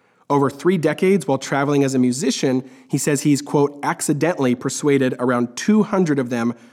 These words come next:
to completely abandon the K K K and has deconverted them from their racism." He says he doesn't set out to convert anyone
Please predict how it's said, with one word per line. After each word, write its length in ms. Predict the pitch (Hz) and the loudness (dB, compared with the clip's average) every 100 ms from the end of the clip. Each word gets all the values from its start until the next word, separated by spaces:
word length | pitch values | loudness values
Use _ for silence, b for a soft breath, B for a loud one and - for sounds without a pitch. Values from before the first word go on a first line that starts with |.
| B | B
to 80 | 151 | -6
completely 600 | 139 123 - 170 180 170 | -2 -2 0 0 2 2
abandon 460 | 147 139 143 123 117 | 2 0 0 0 -2
the 80 | |
K 200 | 117 151 | -2 -2
K 160 | - 151 | 0 0
K 400 | - 151 160 190 B B - | 0 -2 -2 -2 B B -2
and 100 | 131 | -2
has 140 | 120 | 0
deconverted 680 | 135 143 135 123 151 175 131 | 0 2 0 2 2 2 0
them 240 | 120 117 | -2 -4
from 320 | 110 - 139 | -4 -2 2
their 140 | 131 127 | 2 2
racism." 580 | 127 127 120 113 127 - _ _ _ _ _ b b b b b | 0 -2 -4 -8 -10 -14 _ _ _ _ _ b b b b b
He 140 | 240 | 2
says 260 | 247 180 160 | 2 2 2
he 80 | 160 | 2
doesn't 240 | 165 156 | 2 0
set 220 | - 147 | -2 -2
out 160 | 147 151 | 0 -2
to 80 | - | -2
convert 320 | 143 135 131 | -2 0 -2
anyone 520 | 147 147 127 113 117 | 2 4 4 0 -4